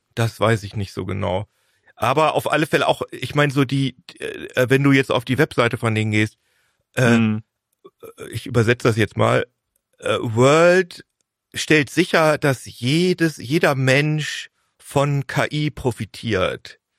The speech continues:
Speaker 1: Äh, das ist designt, dass es von jeder Mann und jeder Frau geowned wird.
Speaker 2: Ja.
Speaker 1: Äh, w-,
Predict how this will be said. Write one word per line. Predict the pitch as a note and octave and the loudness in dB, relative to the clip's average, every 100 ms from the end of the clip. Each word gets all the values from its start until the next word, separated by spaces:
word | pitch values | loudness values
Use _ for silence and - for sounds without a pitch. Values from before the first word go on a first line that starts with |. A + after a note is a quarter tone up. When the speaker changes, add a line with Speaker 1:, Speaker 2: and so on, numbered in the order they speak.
| _ _ _ _ _ - | _ _ _ _ _ 0
Speaker 1:
Äh, | A2 A2 G#2+ | 2 2 0
das | A2+ - | -4 -6
ist | E3 - - | -6 -6 -4
designt, | B2 C3 C3 E3+ F3 E3 | -2 0 0 0 -2 -2
dass | C3+ C3 | -4 -2
es | C#3 | -8
von | - C3 | -4 -2
jeder | G#2 F3 A3+ D#3 | 0 2 2 2
Mann | C#3 D3 D3 C#3+ C#3 _ _ _ | 2 2 2 -2 -4 _ _ _
und | A#2 | -8
jeder | A2 C3+ F3+ C#3+ | 0 2 4 2
Frau | - C3 C#3 C#3 C3 _ _ _ _ _ _ A#2+ | -2 0 2 2 -2 _ _ _ _ _ _ -6
geowned | - C3 C#3+ C#3+ C#3+ C3 - | -2 2 4 4 2 -2 -2
wird. | G2+ F2+ E2+ - - _ _ _ _ _ - | 2 2 -2 -8 -20 _ _ _ _ _ -2
Speaker 2:
Ja. | A#2 A2 - | 0 0 0
Speaker 1:
Äh, | A#2 A#2 B2 - - | 0 2 2 -2 -20
w-, | - | -14